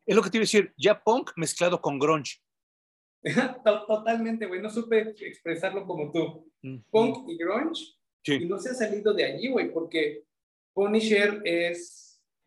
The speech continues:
Speaker 2: Constantine, Constantine es Butcher, Butcher
Speaker 1: Ujú.
Speaker 2: es Hitman.
Speaker 1: Sí.
Speaker 2: Es todo exactamente darle vueltas al mismo concepto, es el
Speaker 1: Ujú.
Speaker 2: mismo personaje en distintos settings. Y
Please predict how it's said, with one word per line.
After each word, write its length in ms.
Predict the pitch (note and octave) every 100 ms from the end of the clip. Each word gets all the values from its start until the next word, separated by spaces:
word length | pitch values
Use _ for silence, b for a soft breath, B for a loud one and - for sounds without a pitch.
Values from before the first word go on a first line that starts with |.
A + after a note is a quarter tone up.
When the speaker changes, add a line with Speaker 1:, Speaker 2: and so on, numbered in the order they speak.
| _ _ _ -
Speaker 2:
Constantine, 760 | E3+ G3 - F3 E3+ E3+ F3
Constantine 840 | E3 E3 - E3+ E3 D#3 D3 D3 C#3+
es 240 | D3 C#3+ -
Butcher, 680 | D#3+ E3 - E3+ E3+ -
Butcher 540 | - C#3+ B2+ A2+ D3 -
Speaker 1:
Ujú. 40 | -
Speaker 2:
es 440 | C#3 C#3+ - - -
Hitman. 840 | D3+ D3 D#3 D#3+ D#3+ D#3+ - - _
Speaker 1:
Sí. 220 | - C#3 C3+ _ _ -
Speaker 2:
Es 240 | G3 - - _
todo 220 | G#3 A3
exactamente 560 | A3+ A3 A3 A3 G#3+ G#3+
darle 260 | G#3 G#3 G3
vueltas 440 | F#3 F3+ F#3+ -
al 140 | D3+
mismo 300 | D3+ E3 F3+
concepto, 840 | D3 C3+ - E3 D#3+ F3 A3 A3+ -
es 160 | D#3+ D#3+
el 80 |
Speaker 1:
Ujú. 80 | D#3
Speaker 2:
mismo 280 | D#3+ E3 E3+
personaje 600 | D#3+ C#3 C#3 D3+ - F#3
en 80 | D3
distintos 480 | B2+ - D3 C#3+ C#3+
settings. 640 | D#3+ D#3+ G3+ A3+ A3+ - _ _ _ _ _ _ _ _ _ _
Y 800 | F#3 F3+ F3 F3 E3+ E3+ E3+ E3+